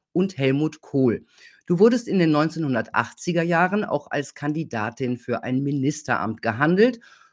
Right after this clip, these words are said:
und hast in vielen Publikationen und T-V-Sendungen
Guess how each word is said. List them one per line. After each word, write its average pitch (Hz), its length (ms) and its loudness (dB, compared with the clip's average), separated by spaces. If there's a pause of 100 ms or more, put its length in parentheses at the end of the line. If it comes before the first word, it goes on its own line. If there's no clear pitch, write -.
und 131 140 -8
hast 175 180 -2
in 196 140 0
vielen 247 400 2
Publikationen 185 920 0
und 226 280 -4
T-V-Sendungen 135 920 -2